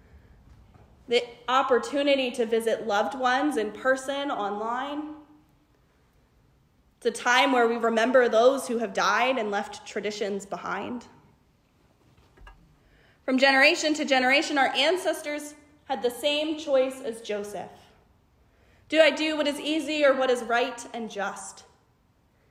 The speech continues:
And sometimes they chose the better way, and sometimes they did not. But we are invited to name these choices, to pass them along or to learn and to grow from them.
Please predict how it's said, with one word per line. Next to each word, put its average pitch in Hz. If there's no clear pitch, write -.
And 403
sometimes 427
they 349
chose 302
the 269
better 226
way, 208
and 320
sometimes 311
they 262
did 233
not. -
But 302
we 339
are 311
invited 302
to 269
name 262
these 269
choices, 233
to 269
pass 339
them 302
along 302
or 269
to 277
learn 294
and 285
to 277
grow 226
from 180
them. -